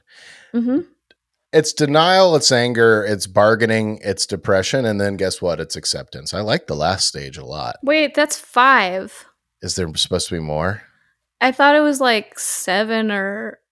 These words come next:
Speaker 1: if we're talking Dante, isn't that, like, nine?
Speaker 2: Dante's got a lot more, but I, the podcast
Speaker 1: Dante's
Speaker 2: is
Speaker 1: got
Speaker 2: not
Speaker 1: loads.
Speaker 2: that. <laughs> I don't know if we have a Dante length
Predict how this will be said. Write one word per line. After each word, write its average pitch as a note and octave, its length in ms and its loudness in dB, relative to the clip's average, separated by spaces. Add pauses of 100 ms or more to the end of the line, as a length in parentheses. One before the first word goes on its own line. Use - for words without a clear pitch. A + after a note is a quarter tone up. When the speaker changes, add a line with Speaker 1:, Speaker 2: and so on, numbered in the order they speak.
(100)
Speaker 1:
if C4+ 140 0
we're C4+ 80 4
talking E4+ 480 2
Dante, G3 640 0 (320)
isn't A#3+ 160 -2
that, B3+ 260 -2 (100)
like, F#3+ 240 -4
nine? F#3 520 -4
Speaker 2:
Dante's F3+ 420 2
got C#3+ 140 6
a A#2 60 6
lot G#2+ 340 2
more, G2+ 260 2
but F#2 220 0
I, G2 340 0
the G#2+ 220 -8 (120)
podcast C#3 440 4
Speaker 1:
Dante's C#4+ 300 2
Speaker 2:
is D4+ 40 -4
Speaker 1:
got B3+ 280 2
Speaker 2:
not F#3+ 60 -4
Speaker 1:
loads. F3+ 360 0
Speaker 2:
that. G2+ 340 2
<laughs> - 840 -16
I - 80 -16 (260)
don't F3+ 160 0
know C#3 160 8
if - 80 2
we B2+ 80 2
have A2 140 6
a F#2+ 80 2
Dante G2 680 0
length F2 500 -8